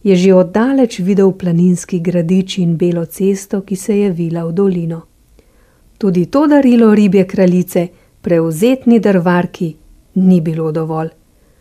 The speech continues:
Ko je hotela imeti še poln lonec postrvi za ribjo gostijo za svoje goste, za mestno gospodo, je bilo zlati ribici njenega napuha dovolj.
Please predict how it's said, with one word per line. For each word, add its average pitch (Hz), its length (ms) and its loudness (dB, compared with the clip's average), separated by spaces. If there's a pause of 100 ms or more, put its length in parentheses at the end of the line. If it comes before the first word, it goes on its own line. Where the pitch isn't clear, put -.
(260)
Ko 185 140 -2
je 170 140 2
hotela 269 460 2
imeti 196 520 2
še - 160 -2
poln 254 480 4
lonec 214 440 2
postrvi 185 880 0 (160)
za 180 260 2
ribjo 208 440 4
gostijo 202 580 2
za 180 160 0
svoje 185 420 -2
goste, 208 560 -2 (240)
za 196 220 2
mestno 196 520 2
gospodo, 185 600 0 (640)
je 175 120 2
bilo 165 300 -2
zlati 202 500 0
ribici 170 500 -2
njenega 180 460 0
napuha 165 640 -4 (120)
dovolj. 156 440 -6